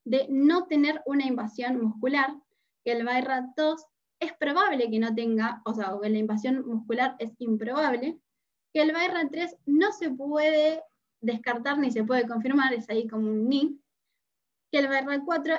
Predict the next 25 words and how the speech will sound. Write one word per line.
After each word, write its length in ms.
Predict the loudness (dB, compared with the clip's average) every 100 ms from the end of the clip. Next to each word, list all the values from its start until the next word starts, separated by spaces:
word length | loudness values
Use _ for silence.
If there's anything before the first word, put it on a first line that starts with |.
| -2
es 120 | -6
probable 640 | -2 0 2 0 0 -2 -2
que 100 | -4
haya 200 | -4 0
una 80 |
invasión 400 | 0 0 -2 -2
muscular 460 | -2 -2 -2 0 -2
y 100 | -4
que 200 | 0 0
el 160 | 2 0
cinco 320 | 2 2 2
definitivamente 960 | -2 -4 -4 -2 -2 0 2 2 2 0
tiene 400 | 0 2 2 2
una 160 | 0
invasión 400 | 2 0 -2 -8
muscular 440 | -8 -6 -2 0 -2
e 80 | -2
inclusive 480 | -2 -2 -4 -2 0
va 220 | -2 -4 -12 _ 0
más 240 | 2 2
allá 460 | -2 0 0 0 -2
de 220 | 2 4
la 140 | 4 2
pared 220 | 0 2
vesical. 540 | 2 0 -4 -6 -8